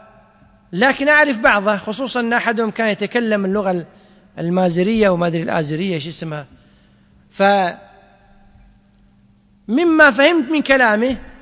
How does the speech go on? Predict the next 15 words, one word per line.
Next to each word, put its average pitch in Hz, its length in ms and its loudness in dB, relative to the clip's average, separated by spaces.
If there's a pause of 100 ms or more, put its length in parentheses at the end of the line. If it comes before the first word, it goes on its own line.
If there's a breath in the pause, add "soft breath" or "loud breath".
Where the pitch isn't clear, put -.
(380)
أن 311 240 2
هذا 294 320 6
الرجل 277 300 2
الذي 262 340 0
جاء 240 500 2 (640)
ويأكل 254 460 2
عندنا 240 420 0
في 196 180 -4
الهلال 240 220 0
الأحمر 247 400 -2
السعودي 254 600 -4 (560)
يكفر 320 800 0 (720)
الملك 269 360 2
فهد 220 280 0
رحمة 196 240 -6